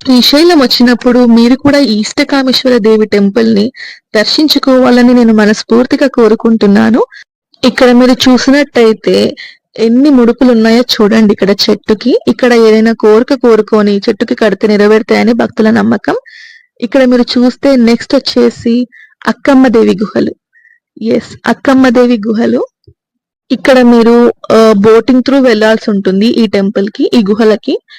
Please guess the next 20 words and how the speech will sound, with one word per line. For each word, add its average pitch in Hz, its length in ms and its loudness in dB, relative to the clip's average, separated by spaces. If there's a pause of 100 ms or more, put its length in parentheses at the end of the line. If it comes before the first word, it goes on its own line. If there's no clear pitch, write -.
(420)
And 220 360 0
ఇక్కడ 233 180 0
మీరు 226 220 2
ఏంటంటే 233 400 0
బోటింగ్ 208 440 2
కి 233 80 -6
టికెట్ 233 380 -4
తీసుకోవాలి. 220 680 -4 (500)
టికెట్ 285 300 -2
తీసుకొని 226 840 0
ఇక్కడ 220 240 -2 (140)
గంగమ్మ 247 440 0
మరవళ్ళలో 240 960 2 (220)
అటు 269 400 0
ఇటు 262 380 0
కొండ 226 360 -2
ప్రాంతాలలో 226 840 -2
కొండల 240 400 -2
మధ్యలో 240 500 0
నుంచి 220 400 -6